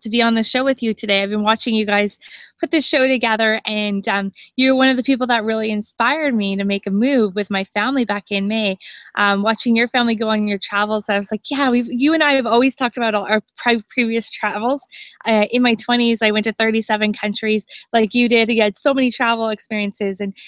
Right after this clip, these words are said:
you know, I really wanted my family to kind of experience that same sort of, um, nomadic life that I had in my twenties, where, you know, I worked through the Caribbean on cruise ships, and I worked all over the world, um, with Ski and Snowboard Tour Company,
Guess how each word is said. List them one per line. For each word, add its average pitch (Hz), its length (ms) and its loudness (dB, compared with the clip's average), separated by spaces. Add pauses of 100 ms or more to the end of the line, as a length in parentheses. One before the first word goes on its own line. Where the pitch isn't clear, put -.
(180)
you 254 80 2
know, 220 160 2
I 220 100 -2
really 262 260 2
wanted 262 280 2
my 214 100 2
family 208 400 -4
to 226 140 -12
kind 226 200 -2
of 214 80 -2
experience 202 600 -6
that 208 160 -8
same 202 200 -4
sort 202 260 -2
of, 190 140 0 (380)
um, 190 540 0 (100)
nomadic 226 500 2
life 208 320 0
that 202 120 -4
I 196 100 -4
had 208 300 -4
in 196 120 -4
my 185 120 -4
twenties, 208 500 -4
where, 185 220 -6 (320)
you 233 100 0
know, 220 60 4
I 202 80 4
worked 214 320 0
through 240 140 0
the 214 60 0
Caribbean 220 720 0
on 196 240 -2
cruise 269 320 -2
ships, 240 400 -2
and 214 140 -2
I 196 80 -2
worked 202 400 -4
all 226 160 0
over 233 120 -6
the 220 120 -4
world, 208 360 0 (440)
um, 196 420 0
with 202 140 -6
Ski - 240 -6
and 214 140 0
Snowboard 196 260 -4
Tour 285 260 -4
Company, 247 640 -2